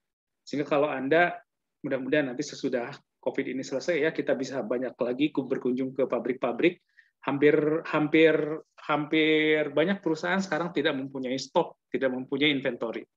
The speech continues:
Ya. Inventorinya ada di mana kalau begitu? Ada di vendor. Ya. Jadi bikin kontraknya jangka panjang dengan vendor begitu,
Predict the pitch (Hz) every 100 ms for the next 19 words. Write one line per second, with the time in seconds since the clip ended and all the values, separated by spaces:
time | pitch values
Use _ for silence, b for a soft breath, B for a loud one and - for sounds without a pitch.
0 | _ _ _ _ 117 - b b b -
1 | 135 151 147 151 165 214 180 160 196 208
2 | 202 185 180 175 170 170 170 _ 127 170
3 | - 156 135 123 110 - _ _ _ -
4 | 127 - _ _ _ _ _ 117 135 156
5 | 156 - - 127 135 127 127 131 135 147
6 | 143 156 135 131 127 123 135 143 170 185
7 | 185 143 143 143 147 147 165 185 190 147
8 | 135 135 185 226